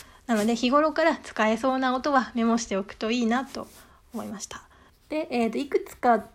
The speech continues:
作って提出して、いくつか採用されたので、まあ、最近ちょっと、あの、最新回を聞くのをこ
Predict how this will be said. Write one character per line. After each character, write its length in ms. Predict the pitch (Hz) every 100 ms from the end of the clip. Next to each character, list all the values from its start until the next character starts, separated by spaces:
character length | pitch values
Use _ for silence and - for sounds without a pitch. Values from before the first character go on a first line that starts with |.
| -
作 200 | - 247
っ 40 |
て 340 | - _ -
提 240 | 220 226 220
出 280 | 220 - 220
し 100 | -
て、 180 | 247
い 80 | 247
く 120 | 247 277
つ 120 | -
か 120 | 214
採 280 | 202 208 208
用 160 | 202
さ 180 | 208 214
れ 120 | 202
た 140 | 196 196
の 140 | 208
で、 280 | 214 208 196 - _ _
ま 80 | 233
あ、 20 |
最 140 | 226 269
近 120 | 262
ち 60 | 262
ょ 40 |
っ 20 |
と、 140 | 196 - -
あ 80 | 202
の、 100 | 196
最 180 | 254
新 180 | 240 247
回 100 | 202
を 40 | 202
聞 160 | -
く 120 | -
の 160 | 214 -
を 60 | -
こ 300 | - 57